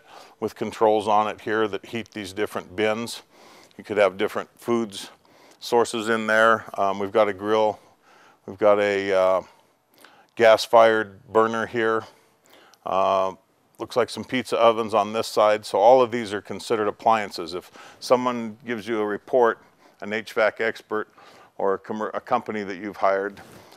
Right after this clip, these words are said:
uh, says that this appliance is not working and then describes it, you'll know that the appliance is a pizza oven, a grill, a stove, a warming unit, something of this nature. Okay?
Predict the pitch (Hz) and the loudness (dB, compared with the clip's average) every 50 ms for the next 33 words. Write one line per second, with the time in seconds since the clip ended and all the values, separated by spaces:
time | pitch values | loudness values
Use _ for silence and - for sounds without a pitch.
0 | - _ _ - 98 95 95 95 92 95 - - - - 110 104 104 98 95 92 | -20 _ _ -4 -2 0 0 0 -2 -4 -8 -14 -8 -4 -2 -2 -2 -4 -6 -6
1 | 104 101 - _ 107 113 101 - 107 90 - - 120 117 113 113 101 - 101 98 | -6 -6 -6 _ -8 -6 -6 -6 -8 -6 0 2 2 4 2 0 -4 -8 -12 -8
2 | 98 110 104 98 - 110 113 120 127 - - 101 104 104 101 95 98 95 98 98 | -2 -2 -2 0 0 0 0 -2 -2 -2 -8 -10 -10 -10 -12 -12 -10 -10 -10 -8
3 | 92 92 - - - 104 104 113 117 110 87 92 92 - - _ _ _ _ _ | -10 -10 -12 -8 -6 -2 -2 -2 -2 -4 -6 -10 -12 -12 -12 _ _ _ _ _
4 | _ - 98 101 104 104 101 101 95 101 - - - 107 98 98 - - - 113 | _ -10 -10 -6 -4 -2 -4 -2 -4 -6 -10 -10 -10 -10 -10 -10 -6 -2 0 0
5 | 110 107 107 - - - - - - - - - - - _ _ 90 95 90 95 | 0 -2 -4 -8 -10 -12 -14 -14 -14 -20 -20 -20 -20 -20 _ _ -8 -6 -6 -6
6 | 92 - - 117 104 - - 107 95 101 101 98 98 98 92 87 85 95 101 98 | -8 -6 -6 -8 -8 -4 -2 0 2 2 0 0 -4 -8 -10 -10 -6 -4 -2 -2
7 | 98 98 98 95 - - - - - - - 98 98 98 95 98 101 - - - | 0 -2 -2 -4 -6 -12 -18 -18 -12 -4 0 0 0 2 0 -2 -6 -8 -12 -20
8 | _ _ - - - - _ _ _ - - 92 85 87 95 101 107 107 104 104 | _ _ -20 -20 -20 -20 _ _ _ -6 -4 -4 -4 -2 0 0 0 0 0 -4
9 | 104 101 101 101 101 101 104 104 101 - _ _ _ _ _ - 104 98 - 104 | -8 -8 -6 -6 -6 -6 -6 -10 -10 -12 _ _ _ _ _ -8 -8 -6 -6 -8
10 | 104 101 95 92 92 95 - - _ _ _ _ _ _ 104 92 87 85 - - | -8 -8 -6 -6 -8 -10 -10 -12 _ _ _ _ _ _ -14 -14 -14 -14 -14 -18
11 | - - - - _ _ _ _ _ _ _ _ _ _ _ _ _ _ _ _ | -20 -20 -20 -20 _ _ _ _ _ _ _ _ _ _ _ _ _ _ _ _
12 | _ _ _ _ _ _ _ _ _ - 101 113 | _ _ _ _ _ _ _ _ _ -12 -12 -12